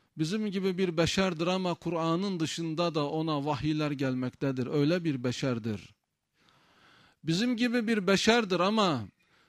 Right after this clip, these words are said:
içtihat yaptığı zaman içtihadında hata edecek olsa Allah tarafından ikaz edilen bir beşerdir.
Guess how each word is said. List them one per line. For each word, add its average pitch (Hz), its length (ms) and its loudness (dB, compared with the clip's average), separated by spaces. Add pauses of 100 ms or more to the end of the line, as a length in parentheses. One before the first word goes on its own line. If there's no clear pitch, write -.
(140)
içtihat 202 540 6
yaptığı 196 480 4
zaman 196 520 4
içtihadında 175 760 2
hata 175 340 2
edecek 170 420 0
olsa 160 400 -2
Allah 165 340 0
tarafından 156 840 -2
ikaz 165 500 -4
edilen 143 460 -2
bir 127 180 -4
beşerdir. 113 720 -6